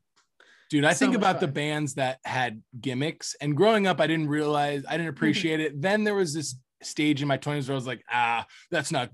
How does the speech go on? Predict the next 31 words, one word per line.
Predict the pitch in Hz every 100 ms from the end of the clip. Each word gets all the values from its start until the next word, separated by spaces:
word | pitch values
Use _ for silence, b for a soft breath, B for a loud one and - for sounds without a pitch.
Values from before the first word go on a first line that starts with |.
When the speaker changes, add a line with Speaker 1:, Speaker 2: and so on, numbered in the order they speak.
| -
Speaker 1:
pure," | - 151 139 139 135 135 127
or, |
like, | 131 127
you | 143
know, | 131
I | 131
was, | 123
like, | 131 -
some | 131 117
snob | - 117 117 117 117
about | 113 107
it. | 107 B B B
But | 147
now | 175 214
Speaker 2:
Yeah. |
Speaker 1:
I'm | 220
like, | 202 185 - _ _ -
the | -
I | 165
C | 180 226
P | - 214
guys, | 165 147 135 131 127 123 - _ _ _ _ _ _ _
Kiss, | - 170 147 131 - - - _ _ _ _ _ _ -
the | 135 139
Gorillaz. | 147 151 170 143 123 127 135 - - _ 208
Speaker 2:
I |
got | 208 214
to | 226
Speaker 1:
Wh- |
Speaker 2:
see | 214 208
Kiss. | - 240 208 180 180 - -